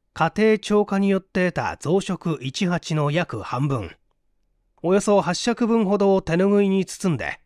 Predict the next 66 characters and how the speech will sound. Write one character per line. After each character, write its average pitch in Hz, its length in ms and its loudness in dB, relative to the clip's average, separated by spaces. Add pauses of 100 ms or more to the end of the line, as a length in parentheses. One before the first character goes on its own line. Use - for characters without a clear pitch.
(500)
一 165 280 0
畳 240 280 4
ほ 220 120 2
ど 220 120 4
も 214 200 4
あ 208 60 4
る 165 200 -2
板 175 220 -2
壁 202 240 0
の 190 140 2
天 190 220 0
井 190 240 2
に 185 80 2
沿 196 240 0
う 190 80 0
て 165 160 -2
切 - 100 -18
っ - 20 -18
て 180 220 -2
あ 160 100 0
る 113 160 -4
電 147 220 -2
灯 180 260 -2
の 165 160 0
穴 160 140 -2
か 143 100 -8
ら 78 220 -8 (220)
食 143 480 -4
を 175 80 4
貢 156 400 0
い - 20 -2
で 180 80 -2
や 104 120 -8
っ - 60 -20
た - 120 -10
ん 98 60 -8
で 82 100 -8
す。 - 100 -10 (1700)
二 156 160 2
百 175 300 0
二 170 180 2
十 151 180 0
二 156 160 -2
号 127 200 -2
は 107 220 -6 (440)
食 131 140 -4
べ 156 100 2
終 151 120 0
わ 147 60 2
る 147 100 -2
と 143 200 -2
手 160 180 -2
ぬ 196 100 4
ぐ 208 140 2
い 196 140 4
を 196 80 4
そ 180 200 -2
の 190 200 4
穴 185 160 -2
か 190 100 -2
ら 98 140 -4
戻 127 240 -2
し - 80 -4
て 107 100 -10
く - 80 -14
る。 71 140 -10